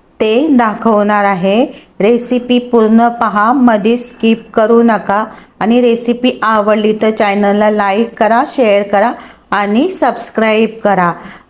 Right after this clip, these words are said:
तर इथे पानं मी ही चांगली धुवून घेतलेली आहेत आणि आता आपण याचे देठ कट करून घ्यायचे आहेत. देठ जास्त मोठे ठेवायचे नाही आहेत. त्यानंतर मी इथे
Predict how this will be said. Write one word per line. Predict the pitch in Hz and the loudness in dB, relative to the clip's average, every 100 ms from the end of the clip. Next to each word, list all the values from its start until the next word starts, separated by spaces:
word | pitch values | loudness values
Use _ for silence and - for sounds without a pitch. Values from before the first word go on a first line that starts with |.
| - | -2
तर | 240 | 0
इथे | 254 240 269 262 | 2 0 0 0
पानं | 254 254 226 226 233 | 0 -2 0 2 2
मी | 233 240 254 359 - - _ _ | 2 2 2 0 -4 -16 _ _
ही | 220 240 294 | 0 2 0
चांगली | 294 240 214 214 247 | -2 -2 0 0 0
धुवून | 220 233 247 262 | 2 4 4 4
घेतलेली | 247 233 233 214 214 233 | 2 2 0 -2 2 2
आहेत | 226 190 202 226 311 - - - _ | 2 0 0 2 0 -6 -20 -20 _
आणि | 190 226 | -2 -2
आता | - 196 202 | -2 -4 -2
आपण | 247 233 247 240 | 0 0 0 0
याचे | 247 220 220 233 247 | 2 0 0 0 2
देठ | 294 214 240 247 - - | 0 0 2 0 -2 -2
कट | 240 233 - | -2 -2 -2
करून | 240 226 233 240 | 0 2 4 4
घ्यायचे | 233 196 190 196 | 2 0 -2 0
आहेत. | 190 180 160 160 - - _ 185 | 0 0 0 -4 -16 -20 _ -4
देठ | 190 233 262 | 0 0 0
जास्त | 247 240 240 - | 0 0 0 0
मोठे | 247 247 233 226 233 | 2 2 2 2 2
ठेवायचे | 240 254 226 220 220 226 | 2 2 2 2 0 0
नाही | 226 220 208 202 | 2 2 2 2
आहेत. | 208 247 - | 2 0 -2
त्यानंतर | 208 226 254 240 233 247 | 0 2 2 0 2 2
मी | 240 254 247 | 4 4 2
इथे | 233 226 233 302 - | 2 2 2 0 -6